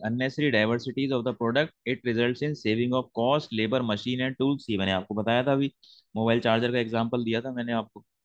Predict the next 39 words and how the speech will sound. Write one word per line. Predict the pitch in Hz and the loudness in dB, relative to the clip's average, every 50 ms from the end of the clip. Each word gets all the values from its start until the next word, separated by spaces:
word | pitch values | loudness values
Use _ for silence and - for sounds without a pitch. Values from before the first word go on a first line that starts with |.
| _ _ _ _ _ _ _ _ _ _ _ _ - | _ _ _ _ _ _ _ _ _ _ _ _ -8
So | 127 - | -6 0
it | - 147 160 156 | 0 2 2 4
implies | 156 151 139 147 143 143 156 165 160 135 | 2 2 2 4 4 6 6 6 4 4
reduced | 113 110 110 104 110 123 135 151 170 185 175 - - - - 110 107 | 2 2 0 2 2 4 4 6 4 4 2 0 -8 -8 -4 -4 -2
inventories। | 110 110 110 110 110 113 - 123 120 120 117 - - | 0 0 0 0 0 0 0 0 0 0 -2 -2 -4
अब | - 120 131 | -2 -2 0
इन्वेंटरी | 131 139 139 139 139 143 156 156 | 0 0 0 -2 -2 0 -2 0
कम | 143 147 139 143 | 0 0 2 2
रखनी | 139 135 135 147 139 | 0 0 0 -2 0
पड़ेगी | 143 139 135 139 135 135 131 | 0 2 2 2 2 2 2
आपको, | 117 113 - - 131 | 2 0 0 -2 -4
चार | 117 - 117 117 127 127 | -2 0 2 2 2 2
अलग-अलग | 110 110 117 123 131 135 127 - | 2 0 0 0 0 -2 -2 -2
तरह | 131 127 127 | -2 -2 0
के | 139 131 | -2 -2
चार्जर | 113 123 120 120 120 135 131 | 0 0 0 0 0 0 -2
रखने | 131 127 - - 143 | -2 -2 -4 -6 -8
हैं, | 147 143 | -6 -2
तो | - 120 | 0 0
हो | 113 113 | 0 0
सकता | - 131 - - | -2 -4 -2 -2
है | 147 143 | 0 0
कि | 143 135 | 0 -2
सबकी | - 110 - _ - 123 | -4 -6 -4 _ 0 2
एक | 113 110 | 2 2
एक | 127 127 - 123 | 0 0 0 2
लाख | 117 117 117 | 2 2 2
रुप-, | 123 120 - - _ _ - - - - - _ - | 0 -4 -6 -6 _ _ -20 -16 -16 -16 -16 _ -6
एक | 107 110 - | -6 -2 -2
एक | 131 120 | -2 2
लाख | 131 127 123 | 2 2 2
क्वांटिटी | - - 127 113 113 113 123 117 117 127 | 2 2 2 4 4 4 2 2 4 4
आपको | 120 113 - 127 | 2 4 2 0
चाहिए | 120 - 120 117 123 135 143 143 - _ _ _ _ _ _ | -2 0 0 0 2 0 -2 -2 -6 _ _ _ _ _ _
स्टोर | - - - 117 120 120 | -16 -6 0 0 0 2
के | 120 139 | 2 0
अंदर, | 127 123 123 127 127 127 - _ _ _ _ _ _ _ _ _ _ _ _ _ _ _ _ _ _ _ | 0 0 0 0 -2 -2 -6 _ _ _ _ _ _ _ _ _ _ _ _ _ _ _ _ _ _ _
ठीक | - 127 131 | -8 -4 -4
है, | 151 160 - - | -4 -4 -6 -10